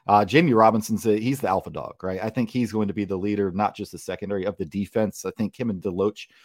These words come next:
are, are kinda gonna be the guys you look to, to, to lead this team based on how Deloach finished last season. Um, you just have so many bodies in the secondary that you're, I'm confident you're gonna be able to find, you know, four or five guys for any given down. You know, D-,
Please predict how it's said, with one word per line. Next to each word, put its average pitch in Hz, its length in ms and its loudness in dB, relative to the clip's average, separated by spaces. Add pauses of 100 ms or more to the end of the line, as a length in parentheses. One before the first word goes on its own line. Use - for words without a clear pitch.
(240)
are, - 140 -12
are 107 80 -4
kinda 120 260 2
gonna 104 120 2
be 101 100 -2
the 98 80 -4
guys 101 260 0
you 92 80 -10
look 101 200 -4
to, 104 140 -6
to, 87 280 -2
to - 140 -10
lead 104 240 -4
this 104 200 -8
team 113 260 -4
based 98 260 -4
on 92 120 -4
how 95 80 -6
Deloach 95 400 -4
finished 90 260 -8
last 92 260 -2
season. 98 400 -6 (440)
Um, 95 340 0
you 226 80 0
just 190 140 4
have 117 100 6
so 143 240 4
many 110 140 4
bodies 98 420 4
in 92 100 -4
the 87 60 -6
secondary 98 500 -2
that 95 220 -4
you're, 143 220 -2
I'm 143 200 6 (100)
confident 120 360 0
you're 127 80 0
gonna 127 160 4
be 117 100 2
able 120 100 6
to 104 60 2
find, 104 460 2 (400)
you 110 60 -2
know, 107 100 4
four 127 240 4
or 117 40 -2
five 110 240 6
guys 104 300 2
for 104 140 -2
any 101 80 -2
given 95 260 -6
down. 90 580 -4
You 101 100 -8
know, 92 100 -6
D-, 95 200 -6